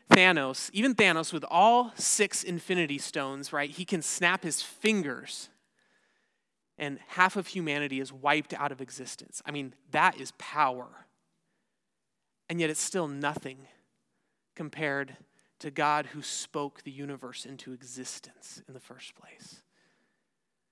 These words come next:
Why are we comparing fake fictional power to real power? Because even the best that we can come up with is still nothing compared to the power of our God, to the power of the one true God, Yahweh.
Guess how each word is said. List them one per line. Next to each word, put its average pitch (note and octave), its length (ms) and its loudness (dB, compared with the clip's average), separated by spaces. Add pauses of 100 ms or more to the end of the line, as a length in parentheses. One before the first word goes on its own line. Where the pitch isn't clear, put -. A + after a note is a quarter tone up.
(100)
Why F3 160 6
are A#3 100 10
we B3 120 4
comparing E3 600 2 (200)
fake D#3 420 0
fictional E3 480 -4
power D#3+ 320 2
to D3 80 -4
real D#3 260 0
power? F3 480 -6 (200)
Because F#3+ 200 2
even B3+ 200 8
the F3+ 60 6
best F#3 360 4
that E3+ 140 4
we F3+ 100 4
can F#3+ 180 0
come E3 220 2
up D3 160 4
with G3 160 4
is F3 80 4
still G3+ 260 4
nothing F3 640 6
compared D#3+ 580 2 (280)
to D3 100 -10
the D#3+ 80 0
power D3+ 560 4 (260)
of C#3+ 200 -4
our C#3 400 0
God, C#3 320 2
to D#3 80 -12
the C#3+ 60 -14
power E3 340 2
of C#3+ 80 -8
the D3 80 -4
one D#3 260 0
true D3 300 -4
God, B2+ 380 -4 (340)
Yahweh. C#3 360 -14